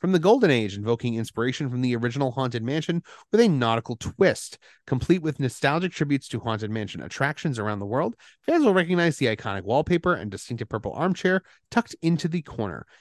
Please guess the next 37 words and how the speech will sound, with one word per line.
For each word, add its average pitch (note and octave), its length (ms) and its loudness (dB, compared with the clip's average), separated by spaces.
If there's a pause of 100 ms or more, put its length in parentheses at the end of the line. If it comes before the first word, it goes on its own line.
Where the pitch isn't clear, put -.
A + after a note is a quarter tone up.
(140)
You A2+ 80 -2
will B2+ 100 2
also C3+ 220 2
encounter C3+ 420 2
a A#2 60 -4
few E3 340 -2
legendary A#2+ 540 2
characters A#2+ 400 0
from A2+ 120 -8
the G#2+ 60 -2
original G#2 280 -6
Disney G2 240 -12
Parks G2 200 -10
attraction, F3 440 -2 (340)
as A#3 140 0
well F#3+ 100 6
as F3+ 100 4
some E3+ 200 2
new C#3 160 4
seafaring A#2 580 -2
arrivals A2+ 480 0
in A2+ 160 -10
the A2 80 -6
portrait - 380 -2
gallery C#3 320 2
depicting B2 400 -4
the A#2 80 0
Disney G#2+ 240 -2
Treasure's G#2 340 -6
own E3 280 0
ghostly A#2 340 -6
residents. F#2+ 600 -12 (460)
So, G#2+ 460 -2
uh, G#2+ 240 0
that's D3 160 0
pretty F4+ 200 2
exciting. G3+ 540 0